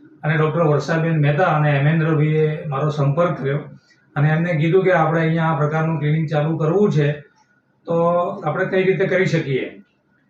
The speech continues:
તો મારું પોતાનું ક્લિનિક હારીજની અંદર છે. સાંજના સમયે હું બે કલાક ચલાવતો હોઉં છું.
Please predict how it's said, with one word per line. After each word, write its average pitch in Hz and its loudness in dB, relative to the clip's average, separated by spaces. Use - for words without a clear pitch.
તો 185 0
મારું 170 0
પોતાનું 185 0
ક્લિનિક 185 -4
હારીજની 165 -2
અંદર 180 -4
છે. 170 2
સાંજના 156 0
સમયે 170 0
હું 175 -2
બે 165 2
કલાક 170 -2
ચલાવતો 180 0
હોઉં 151 2
છું. 160 -4